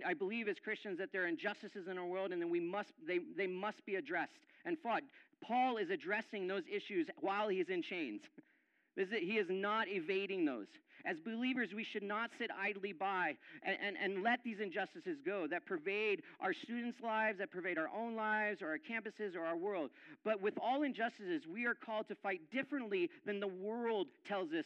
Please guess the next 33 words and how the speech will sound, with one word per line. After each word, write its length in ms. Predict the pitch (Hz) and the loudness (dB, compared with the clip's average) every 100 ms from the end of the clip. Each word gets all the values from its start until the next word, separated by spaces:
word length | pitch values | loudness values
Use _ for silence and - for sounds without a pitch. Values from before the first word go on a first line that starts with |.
| - | -2
how 120 | 165 | -2
to 80 | 151 | -2
fight. 320 | - 123 - - - _ _ _ - | -2 -6 -6 -14 -20 _ _ _ -6
We 160 | 202 247 | 0 0
are 60 | |
called 260 | 247 226 202 | 0 0 0
to 60 | |
be 220 | 165 190 - - - | 0 -2 -6 -14 -10
Christ-like 840 | 247 269 254 - - 151 156 113 - - _ _ - | 0 0 0 -4 -8 0 0 0 -6 -20 _ _ -2
in 120 | 214 | 0
all 160 | 202 196 | 2 2
we 140 | 175 - | 2 0
say 300 | 226 233 247 | -2 0 0
and 100 | 226 | 0
in 80 | 208 | -2
all 160 | 208 | -2
we 120 | 196 175 | -2 -2
do. 340 | 214 214 127 - - 190 | 2 2 2 -2 -14 -2
We 140 | 254 | 2
are 80 | 277 | 2
called 300 | 247 240 240 | 2 0 0
into 240 | 214 208 | -2 0
a 100 | 190 | -2
hope-filled 800 | 156 214 294 294 - - 247 214 | -2 0 0 0 -6 -2 2 2
living, 480 | 160 165 165 139 120 | 4 4 4 2 0
not 180 | 170 226 | 2 2
a 60 | 214 - | 0 -2
pessimistic 760 | 240 240 214 190 208 - 160 117 | -4 -2 -4 -2 -4 -4 -4 0
bystanding. 640 | 160 156 - 123 104 90 - _ _ _ _ _ _ _ _ _ _ _ _ _ _ _ _ _ _ _ _ - | 0 0 -4 -6 -6 -10 -18 _ _ _ _ _ _ _ _ _ _ _ _ _ _ _ _ _ _ _ _ -8
Did 100 | 135 | -2
you 100 | 165 | 0
hear 160 | 220 | 2
that? 260 | 240 240 233 | 2 2 0